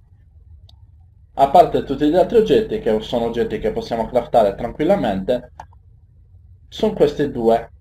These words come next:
quelli che mi hanno reso molti problemi. Le plastic sheet che si ottengono dalla raw plastic,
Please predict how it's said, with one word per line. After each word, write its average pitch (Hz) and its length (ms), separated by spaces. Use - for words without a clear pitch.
quelli 113 300
che 120 100
mi 113 140
hanno 113 180
reso 107 300
molti 107 340
problemi. 107 560
Le 185 160
plastic - 500
sheet 95 480
che 123 120
si - 100
ottengono 101 540
dalla 110 320
raw 120 180
plastic, 160 760